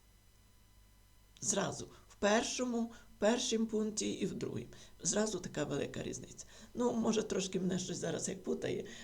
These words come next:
но все-таки це істина, і це так, це там так написано. І навіть дивлячись, знаєте, дальше читаючи це во, е, як переводили людей всіх у рабство.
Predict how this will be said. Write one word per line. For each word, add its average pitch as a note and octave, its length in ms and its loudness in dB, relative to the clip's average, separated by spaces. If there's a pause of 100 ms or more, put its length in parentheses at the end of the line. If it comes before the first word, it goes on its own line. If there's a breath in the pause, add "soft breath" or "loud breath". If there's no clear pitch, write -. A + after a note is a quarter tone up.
но F#3 300 4
все-таки F#3+ 680 4 (220)
це - 180 4
істина, A#3 760 2
і - 80 -2
це - 180 2
так, A3+ 340 2
це - 100 0
там - 280 0
так D3 180 -4
написано. - 520 -2 (840 loud breath)
І G3+ 120 8
навіть A#3 440 6
дивлячись, G#3+ 540 8
знаєте, - 440 4
дальше - 400 6
читаючи - 680 2
це - 180 0
во, G3+ 280 4 (1500 loud breath)
е, E3+ 380 6
як G3+ 320 8
переводили F3 680 6
людей E3+ 360 4
всіх - 380 0
у - 60 -2
рабство. - 580 -6